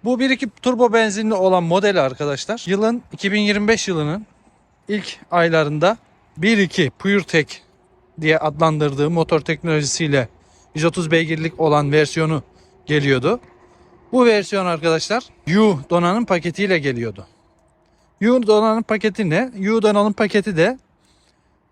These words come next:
e, boş olan versiyon arkadaşlar. Bir de iki bin yirmi beş yılının son aylarında ise bir iki yine turbo benzinli yüz kırk beş beygirlik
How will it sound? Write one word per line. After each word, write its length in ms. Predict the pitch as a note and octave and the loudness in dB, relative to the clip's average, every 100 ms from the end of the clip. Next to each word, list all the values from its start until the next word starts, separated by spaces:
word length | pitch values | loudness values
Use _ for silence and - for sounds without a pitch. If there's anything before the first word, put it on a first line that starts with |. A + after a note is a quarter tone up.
| - | -8
e, 260 | D3+ C#3+ D3+ | -4 -2 2
boş 220 | A#3+ - | 2 0
olan 360 | F#3 D#3+ D3 | -2 0 0
versiyon 360 | C#3 C3 - C3+ | 0 -2 -2 -4
arkadaşlar. 720 | B2 A2+ B2 - G2+ - - _ _ _ _ _ G3+ | -4 -4 -6 -6 -8 -10 -10 _ _ _ _ _ -2
Bir 200 | C4 G#3 | 0 2
de 240 | A3+ C#4 _ _ _ - | 2 0 _ _ _ -10
iki 220 | - A3+ | -4 0
bin 80 | A#3+ | 2
yirmi 360 | A3 G#3 A3 | 4 4 2
beş 240 | A#3 A3 G3+ | 2 0 0
yılının 460 | F#3+ D3+ D#3+ A#3 - _ _ | 0 0 -2 -6 -12 _ _
son 400 | - - G#3 A3+ _ _ | -6 0 0 -2 _ _
aylarında 600 | - D#3+ D#3+ D#3+ E3 F3+ | 0 2 4 2 2 0
ise 380 | F#3 C#3 E3 A3+ - _ _ _ _ _ _ _ | 0 0 -2 -2 -6 _ _ _ _ _ _ _
bir 140 | A3 B3 | 0 0
iki 200 | G#3+ G#3 | 0 0
yine 400 | G3+ E3 F3+ B3 | 0 2 0 -2
turbo 300 | F#3+ F#3+ F#3+ | -2 2 4
benzinli 480 | E3+ D#3 C#3 C#3+ D3+ | 4 2 0 -2 -2
yüz 260 | G3 F#3+ E3+ | 0 -2 -2
kırk 260 | G3 E3+ | -8 0
beş 240 | A#3+ - - | 0 0 2
beygirlik 840 | F3+ D#3+ C#3+ C#3+ C3+ D#3+ - - | 2 2 0 0 2 0 -2 -12